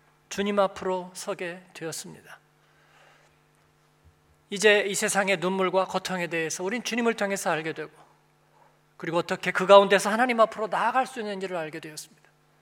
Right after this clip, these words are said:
십자가의 부르짖음으로 기도하십시다. 대답은요, 뭐 돈으로 오거나 건강으로 오거나 이건 진정한 응답이 아닙니다. 하나님은 예수님의 부르짖음에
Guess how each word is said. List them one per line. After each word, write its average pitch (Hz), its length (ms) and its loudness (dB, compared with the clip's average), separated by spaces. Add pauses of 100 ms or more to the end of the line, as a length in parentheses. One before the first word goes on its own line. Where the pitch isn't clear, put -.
(220)
십자가의 208 600 6
부르짖음으로 185 760 -2
기도하십시다. 160 720 -8 (2250)
대답은요, 165 640 4 (1400)
뭐 151 320 -8
돈으로 262 540 8
오거나 175 520 4
건강으로 254 680 10
오거나 170 440 0 (960)
이건 311 300 0
진정한 277 460 4
응답이 233 340 2
아닙니다. 151 600 -2 (1300)
하나님은 302 680 8
예수님의 254 560 0
부르짖음에 190 680 -4